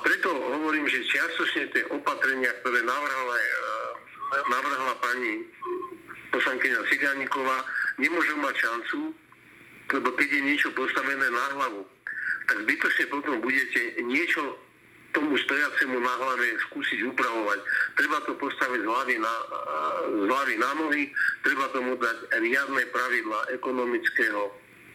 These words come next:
správania sa, musia tam platiť také isté pravidlá, ako platia pre všetky iné podnikateľské subjekty, pretože to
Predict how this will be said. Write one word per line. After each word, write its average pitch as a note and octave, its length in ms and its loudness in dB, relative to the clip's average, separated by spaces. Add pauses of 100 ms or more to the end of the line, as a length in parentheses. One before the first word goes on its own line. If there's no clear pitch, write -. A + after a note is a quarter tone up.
(120)
správania D3 480 2 (160)
sa, C#3+ 80 2
musia C#3 400 2
tam C3 160 0
platiť B2 400 -2
také C3 320 2
isté B2+ 240 -2
pravidlá, A#2 500 0 (460)
ako C3 240 -4
platia B2+ 400 2
pre A2+ 80 2
všetky - 560 0
iné D3 320 4
podnikateľské A#2+ 800 0
subjekty, B2 760 0 (1400)
pretože B2+ 560 2
to C#3+ 100 0